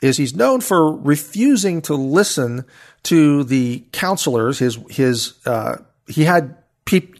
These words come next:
you know, two sets of counselors. He had these older counselors who had counseled his father as well. Then he had some young men, some guys, his own contemporaries, who were helping him figure out what to do. And he didn't listen to those wiser voices, those older counselors who had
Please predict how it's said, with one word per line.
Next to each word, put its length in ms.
you 120
know, 80
two 140
sets 240
of 60
counselors. 400
He 60
had 100
these 200
older 280
counselors 480
who 80
had 120
counseled 360
his 120
father 480
as 140
well. 420
Then 120
he 60
had 160
some 160
young 260
men, 200
some 160
guys, 420
his 180
own 220
contemporaries, 600
who 160
were 320
helping 380
him 240
figure 360
out 220
what 260
to 100
do. 340
And 80
he 80
didn't 200
listen 360
to 100
those 220
wiser 420
voices, 540
those 200
older 280
counselors 600
who 140
had 220